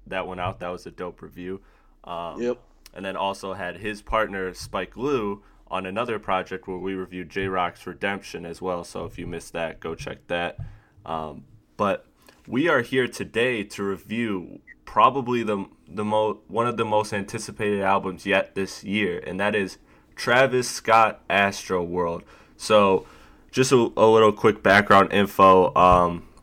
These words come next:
Speaker 1: I know you guys know a lot about Travis, but for those of you that don't, I'll give you the quick summary. Uh, he's a Houston recording artist turned superstar. Uh, he started his grind on MySpace, uh, ended up staying at his friend's crib and going to Just Blaze's studio a lot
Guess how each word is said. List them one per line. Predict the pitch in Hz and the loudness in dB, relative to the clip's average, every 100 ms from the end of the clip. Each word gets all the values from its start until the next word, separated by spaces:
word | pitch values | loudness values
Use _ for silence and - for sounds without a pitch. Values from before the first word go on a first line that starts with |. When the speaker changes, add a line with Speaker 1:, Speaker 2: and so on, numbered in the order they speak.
| - - | -14 -2
Speaker 1:
I | 90 | 2
know | 98 | 4
you | 98 | 4
guys | 95 95 | 4 4
know | 98 92 | 2 4
a | |
lot | 92 104 | 6 6
about | 92 92 - | 6 2 2
Travis, | 92 92 92 - | 0 0 -2 -4
but | 90 | -6
for | - | 0
those | 120 131 | 2 2
of | 113 | 0
you | 110 | 0
that | 104 92 | 0 2
don't, | 117 107 | 4 6
I'll | 101 98 | 4 -2
give | 104 | -4
you | 98 | -4
the | 92 | -6
quick | - 98 - | -4 -6 -4
summary. | - 113 113 110 107 _ - - | -2 -2 -2 -4 -6 _ -20 -6
Uh, | 95 | -4
he's | 95 98 | -4 -6
a | |
Houston | 98 120 120 110 | -4 -6 -4 -6
recording | 101 - 110 104 101 | -6 -2 -2 0 2
artist | 101 101 98 | 2 2 -4
turned | - 92 90 | -8 -10 -8
superstar. | - 107 104 98 - 101 98 95 92 - | -10 -8 -8 -10 -6 -2 0 0 -2 -6
Uh, | 87 87 85 | -6 -4 -4
he | 85 | -8
started | - 117 113 | -4 -2 -2
his | 104 | -4
grind | - 101 98 98 | -4 0 0 0
on | 90 85 | -4 -4
MySpace, | 87 101 110 - - 104 104 104 - _ _ _ - | -2 -2 -2 -10 -8 -6 -6 -8 -18 _ _ _ -12
uh, | 85 85 | -8 -6
ended | 87 107 104 | -6 -4 -4
up | 104 - | -4 -6
staying | - 101 101 | -8 -6 -4
at | 95 | -4
his | 95 | -6
friend's | - 104 101 - | -6 -6 -6 -12
crib | - 110 104 104 | -14 -8 -6 -6
and | 95 90 | -6 -10
going | 95 98 92 | -8 -8 -10
to | |
Just | 85 98 92 - | -10 -8 -8 -8
Blaze's | 92 95 90 | -8 -8 -12
studio | - 98 98 98 92 | -14 -12 -8 -6 -6
a | |
lot | 90 92 92 | -2 -2 -2